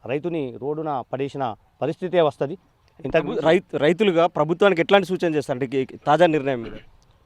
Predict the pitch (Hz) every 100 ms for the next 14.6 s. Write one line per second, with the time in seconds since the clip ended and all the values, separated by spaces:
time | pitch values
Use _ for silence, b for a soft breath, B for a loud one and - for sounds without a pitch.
0 | _ _ _ _ - 160 202 254 247 220
1 | 214 - 214 226 180 185 175 170 220 180
2 | 208 185 214 254 247 208 233 220 208 202
3 | 185 175 _ 139 135 226 214 190 156 175
4 | 226 247 233 196 175 196 214 196 175 165
5 | 139 123 113 147 160 143 185 214 240 226
6 | 180 202 220 208 185 - 170 220 240 247
7 | 233 202 247 226 240 196 - 170 254 254
8 | 180 127 104 - 127 113 185 247 247 233
9 | 202 226 247 240 208 165 233 247 233 190
10 | 175 233 233 190 156 202 220 220 196 175
11 | - 202 - - _ _ _ 170 226 202
12 | 262 214 - - 156 226 240 226 220 220
13 | 220 220 214 214 202 185 190 190 180 185
14 | 165 175 165 147 143